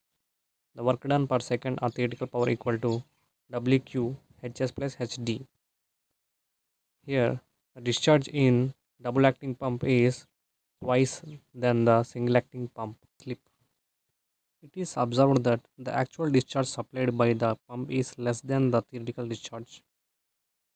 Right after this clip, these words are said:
That means the difference between the theoretical and the actual discharge is called slip. In some cases, Q actual is greater than Q theoretical. That means the actual discharge is greater than the theoretical discharge.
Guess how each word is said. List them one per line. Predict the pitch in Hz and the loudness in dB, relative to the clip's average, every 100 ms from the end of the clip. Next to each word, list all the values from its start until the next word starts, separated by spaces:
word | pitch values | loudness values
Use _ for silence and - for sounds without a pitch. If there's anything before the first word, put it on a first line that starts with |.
| _ | _
That | 120 | -8
means | 123 120 | -2 -2
the | 127 120 | 0 0
difference | 117 - 170 160 | 0 -2 -4 -2
between | 135 139 | 0 2
the | 135 | 2
theoretical | 131 123 123 139 139 | 2 -2 -2 -4 -6
and | 147 120 | 0 2
the | 117 | 4
actual | 117 - 135 | 2 -2 0
discharge | 123 - 120 117 | 0 0 -6 -4
is | 123 - | -6 -6
called | - 120 117 117 - _ _ | -8 -4 -2 -2 -8 _ _
slip. | 127 117 _ _ _ _ _ _ _ _ _ _ _ _ _ _ _ _ | -12 -12 _ _ _ _ _ _ _ _ _ _ _ _ _ _ _ _
In | 147 | -8
some | 139 143 143 | -4 -2 -2
cases, | 156 147 156 127 127 - _ | -2 -4 0 -2 -2 -14 _
Q | 151 160 | -2 2
actual | 131 - 147 135 127 - _ _ _ _ _ | 2 2 2 4 4 0 _ _ _ _ _
is | 143 131 - | -6 -6 -6
greater | 127 135 143 | 0 4 6
than | 143 143 147 - | 8 8 4 -4
Q | - 143 | -4 -4
theoretical. | 139 127 123 - 113 123 _ | 4 2 2 -12 -18 -18 _
That | 131 120 | -16 -4
means | 131 127 - - _ _ | 2 2 2 -10 _ _
the | 127 | -4
actual | 127 - 160 | -4 -2 0
discharge | 143 - 147 135 | 0 0 0 0
is | 131 | -2
greater | - 127 131 | -4 -4 0
than | 135 131 | 2 2
the | |
theoretical | - 123 120 123 | 2 -2 -2 -2
discharge. | 113 - 117 | -4 -4 -8